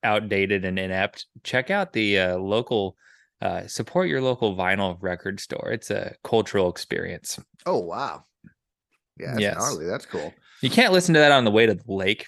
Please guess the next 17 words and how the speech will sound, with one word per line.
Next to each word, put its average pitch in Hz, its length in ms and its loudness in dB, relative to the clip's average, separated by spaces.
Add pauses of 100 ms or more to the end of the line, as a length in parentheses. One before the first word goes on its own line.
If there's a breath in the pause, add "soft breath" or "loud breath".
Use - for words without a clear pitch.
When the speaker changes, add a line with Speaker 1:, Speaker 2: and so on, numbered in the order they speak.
Speaker 1:
because 101 360 -2
the 101 80 0
Speaker 2:
Yeah. 143 140 4
Speaker 1:
technology, 104 600 2
you 110 100 -2
know, 107 120 0
I, 107 200 0 (440 loud breath)
I 110 120 4
went 123 280 2
there 131 140 6
with 127 180 4
my 113 200 4
family, 110 580 -2 (160)
uh, 107 140 -2
on 92 140 -2
Friday 101 360 2
night 95 300 -2